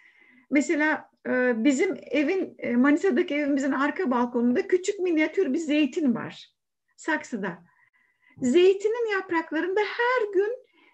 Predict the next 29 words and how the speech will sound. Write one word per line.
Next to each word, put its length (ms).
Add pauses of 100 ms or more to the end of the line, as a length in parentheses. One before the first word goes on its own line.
(220)
minicik 600
bir 240
damla 560 (320)
oluyor. 580 (560)
Ama 400 (180)
bu 220
damla 380 (680)
yaprak, 520 (200)
yapraklarda 800
değişiyor. 540
Bir 140
gün 280
bir 140
yaprakta, 640
bir 140
gün 260
diğer 260
yaprakta 560
oluyor. 320 (680)
O, 140 (260)
o 200
damlaları 500
gözlüyoruz 720
her 140
sabah. 360 (640)
Kaç 300
damla 360
birikmiş 540
diye. 260